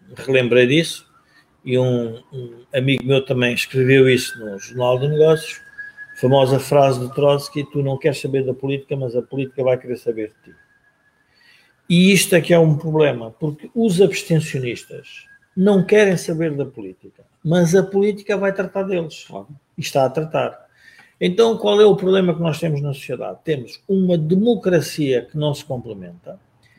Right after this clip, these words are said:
Speaker 1: e quando eu digo não se complementa, é uma democracia em que há uma circulação de pessoas no poder, desde que seja da área do poder. E nós observamos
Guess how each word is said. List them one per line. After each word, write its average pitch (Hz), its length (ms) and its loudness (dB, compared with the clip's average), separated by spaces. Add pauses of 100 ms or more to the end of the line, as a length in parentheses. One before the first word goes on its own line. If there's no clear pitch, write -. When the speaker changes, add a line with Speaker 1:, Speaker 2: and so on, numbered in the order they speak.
(200)
Speaker 1:
e 220 60 -12
quando 247 180 4
eu 214 60 10
digo 165 160 6
não 170 140 4
se - 100 -4
complementa, 160 680 -4
é 135 220 -6
uma 165 240 -2
democracia 160 760 -4
em 156 100 -2
que 160 100 -2
há 160 80 2
uma 156 280 2
circulação 160 1160 -2 (540)
de 156 200 2
pessoas 156 560 2
no 165 160 2
poder, 156 500 -2
desde 175 380 2
que - 80 -16
seja 165 480 0
da 147 140 -2
área 175 340 4
do 160 120 2
poder. 110 420 -10 (1200)
E 127 80 -6
nós 135 460 0
observamos 143 720 0